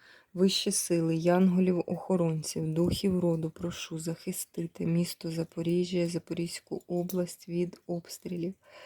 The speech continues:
Закрити небо. Одвернути, одвести всі бомби, ракети, снаряди, дрони, всю можливу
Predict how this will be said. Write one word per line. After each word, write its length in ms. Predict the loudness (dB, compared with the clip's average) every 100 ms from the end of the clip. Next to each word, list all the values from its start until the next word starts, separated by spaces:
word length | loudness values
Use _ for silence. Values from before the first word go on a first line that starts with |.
| -20 -20 _ _ _ _ -14
Закрити 600 | 0 0 0 -2 -4 -4 -6
небо. 340 | -6 -8 -16 _ _ _ _ _ _ _ _ _ _ _ _ _ _ _ _ _ _ _ _ _ _ _ _ _ _ _ _ _ _ _ _ _ _ _ _ _ _ _ _ _ _ _ _ _ _ -20 -18 -14 -12
Одвернути, 760 | -6 0 4 6 6 6 4 2
одвести 920 | 2 0 2 4 2 0 -2 2 2 0 -10 -20 -14
всі 220 | -8 -2
бомби, 480 | 2 6 6 6 6
ракети, 500 | 4 2 0 -2 -2
снаряди, 640 | -2 2 4 4 2 0 -2
дрони, 480 | 2 4 6 6
всю 360 | 2 -2 0 4
можливу 720 | 4 2 0 0 2 0 0